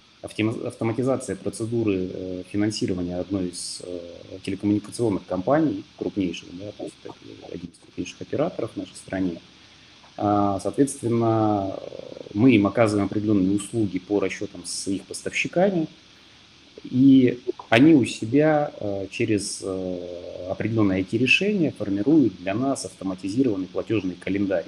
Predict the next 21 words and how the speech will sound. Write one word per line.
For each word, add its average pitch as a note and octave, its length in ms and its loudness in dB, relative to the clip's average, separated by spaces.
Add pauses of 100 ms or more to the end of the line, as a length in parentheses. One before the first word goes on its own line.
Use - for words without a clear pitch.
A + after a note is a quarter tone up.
который F2+ 380 -2
нам G2+ 220 2
передаётся, G2 720 0
интегрируется F#2 640 -2
в F2 60 -6
наше F#2+ 280 -4
П - 160 -2
О, D3 240 2 (1040)
и C3 200 6
мы C3+ 260 10
уже, G2+ 480 2 (200)
получив, G#2 420 0 (340)
э, F2+ 280 -6
на G#2+ 120 6
уровне G#2 320 4
прямой G#2+ 320 6
интеграции F#2 680 2
такой, F2+ 340 -2
э, E2+ 180 -6 (480)
платёжный G#2 360 2
календарь C#3+ 540 0